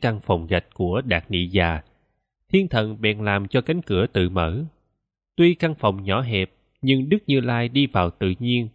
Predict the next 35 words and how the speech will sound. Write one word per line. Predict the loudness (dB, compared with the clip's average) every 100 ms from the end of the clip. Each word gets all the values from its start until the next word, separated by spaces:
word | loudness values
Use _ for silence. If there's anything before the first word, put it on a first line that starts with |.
| _
không | -2 -2 0
thấy | -2 0
nhỏ | 0 0
hẹp | 0 -4 -2
chút | -2 0
nào. | -4 -4 -8 _ _ _ _ _ _ _ _ -2
Khi | 2
Đức | 2 0
Như | 0
Lai | 2 2 -2
vào | 0 0
phòng | 0 0 0 0
của | -2
Đạt | 0 -2
Nị | -2 -4
Già | 0 0
xong, | 2 0 -2 -6 -16 _ _ 0
bèn | 0
dùng | 0 -2 0
bàn | -2 -2
tay | -4 -4
vàng | 0 -2 -2 -6
sờ | -2 -2 -2
vào | -2 -2
vách | -2 -4
tường, | 0 0 0 -6 _ _ _
nói | -2 0
với | 2 0 2
các | -2 -2
tỳ | -4
kheo, | -2 -2 -2 -2 -10 _ _ _ _ _ _ _ _ _
"Các | -2 -2
thầy | 0 0
hãy | 0 -2
xem, | -2 0 0 -2